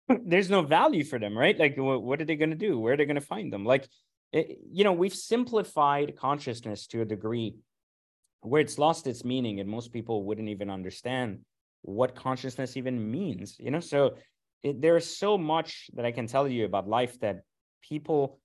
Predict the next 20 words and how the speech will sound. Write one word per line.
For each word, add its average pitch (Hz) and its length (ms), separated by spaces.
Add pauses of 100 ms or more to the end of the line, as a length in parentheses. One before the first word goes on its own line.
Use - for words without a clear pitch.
(360)
are 120 140
at 113 180
such - 320
various 117 500
stages 120 420
of 107 100
their 101 140
lives, 98 460 (460)
and 131 180
they 135 100
refuse 139 680
to 143 100
do 131 180
the 120 100
work 120 420
because 107 300
the 107 100
work 113 440 (180)
takes - 380
time. 98 460